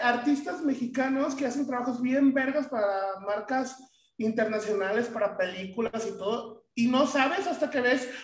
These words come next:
Gutiérrez o González en la, en los créditos, y dices, "Ah, ese es mexa", pero hay un montón de mexicanos en la industria, y cuando, y pasa algo bien chistoso, que si tú como mexicano viviendo en México le dices, "Ok, yo puedo hacer eso y puedo llegar a este nivel", no te creen,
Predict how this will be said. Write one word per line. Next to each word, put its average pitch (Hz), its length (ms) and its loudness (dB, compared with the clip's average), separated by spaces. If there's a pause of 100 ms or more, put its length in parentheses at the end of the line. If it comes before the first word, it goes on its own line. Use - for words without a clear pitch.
Gutiérrez 247 720 4
o 370 60 0
González 269 640 2
en 302 100 -2
la, 247 340 2
en 233 100 0
los 233 160 2
créditos, 240 760 2
y 240 80 -2
dices, 233 240 0
"Ah, 339 320 2
ese 302 200 0
es 294 100 -6
mexa", 302 480 -2 (320)
pero 247 540 4
hay 269 100 6
un - 80 4
montón - 300 -2
de 349 80 -2
mexicanos 294 540 -2
en 349 80 -4
la 302 40 -2
industria, 269 720 -2
y 262 120 -4
cuando, 247 640 0 (300)
y 262 100 4
pasa 262 280 2
algo 285 160 0
bien 294 120 0
chistoso, 277 680 0
que 262 140 -6
si 247 160 -6
tú 277 80 -6
como 247 480 0
mexicano 233 560 0
viviendo 226 320 -4
en 247 120 0
México 233 480 0
le 190 120 -12
dices, 185 340 -12 (340)
"Ok, 254 220 4 (360)
yo 254 140 4
puedo 302 220 10
hacer 277 180 4
eso 294 220 4
y 277 60 0
puedo 277 200 4
llegar 254 200 4
a 262 40 6
este 254 160 0
nivel", 247 400 4
no 240 140 2
te 247 100 -2
creen, 247 480 0